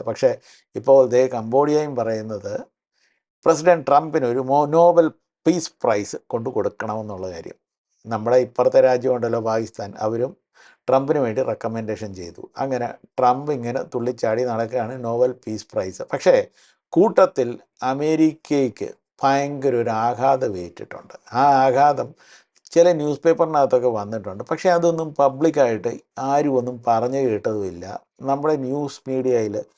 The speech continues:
അതിൻ്റെ ഒരു വിശ്ലേഷണം കേട്ടതുപോലുമില്ല. കാരണം എന്താണെന്നറിയാമോ? സൗദി അറേബ്യയും അമേരിക്കയും കൂടെ ഒരു എഗ്രിമെൻ്റ് ഉണ്ടായിരുന്നു, പെട്രോ ഡോളർ എഗ്രിമെൻ്റ്. അത് സൗദി അങ്ങ് പിൻവലിക്കുക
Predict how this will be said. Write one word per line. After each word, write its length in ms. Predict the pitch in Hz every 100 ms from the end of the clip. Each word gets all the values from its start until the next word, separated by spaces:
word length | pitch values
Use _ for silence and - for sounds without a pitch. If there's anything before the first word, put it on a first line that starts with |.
| _ _
അതിൻ്റെ 340 | 147 143 156 151
ഒരു 140 | 139
വിശ്ലേഷണം 760 | 127 127 - 139 143 127 135 123
കേട്ടതുപോലുമില്ല. 760 | 101 98 110 101 98 98 80 80 - _ _ _
കാരണം 300 | 135 135 156
എന്താണെന്നറിയാമോ? 600 | 139 120 110 92 85 - - - _ -
സൗദി 300 | 143 170 175
അറേബ്യയും 800 | 180 147 120 95 95 87 95 - - - - - - _ -
അമേരിക്കയും 720 | 113 135 143 135 117 101 104 _ _ _
കൂടെ 260 | _ 127 123
ഒരു 220 | 127 131
എഗ്രിമെൻ്റ് 520 | 131 131 151 143 110
ഉണ്ടായിരുന്നു, 360 | 98 90 90 104 -
പെട്രോ 340 | 180 180 175 170
ഡോളർ 340 | 143 123 131 117
എഗ്രിമെൻ്റ്. 440 | 98 104 92 85
അത് 160 | 127 151
സൗദി 340 | 147 143 156 156
അങ്ങ് 200 | 139 127
പിൻവലിക്കുക 600 | 135 147 151 151 147